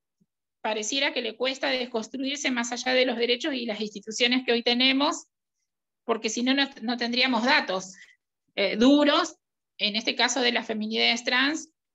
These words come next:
como en educación y en salud, ¿no? En, en salud que es terrible porque creo que los últimos datos, siempre estamos hablando que las personas trans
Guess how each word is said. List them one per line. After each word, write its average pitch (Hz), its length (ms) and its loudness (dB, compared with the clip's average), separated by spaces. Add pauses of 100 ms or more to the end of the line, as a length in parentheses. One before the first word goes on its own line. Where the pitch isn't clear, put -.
(180)
como 214 180 -6
en 214 80 -4
educación 254 640 -2
y 254 100 -2
en 220 80 -6
salud, 240 400 -2 (1000)
¿no? 240 320 -2 (100)
En, 214 260 -6
en 208 200 -4
salud 233 340 -2
que 285 60 0
es 262 100 -2
terrible 262 480 2
porque 208 640 -2 (1080)
creo 247 220 2
que 240 100 -2
los 233 180 -4
últimos 247 400 -6
datos, 247 420 -2
siempre 247 440 -6
estamos 240 320 -4
hablando 240 480 -2
que 202 320 0
las 196 160 -8
personas 233 400 -6 (100)
trans 247 460 -2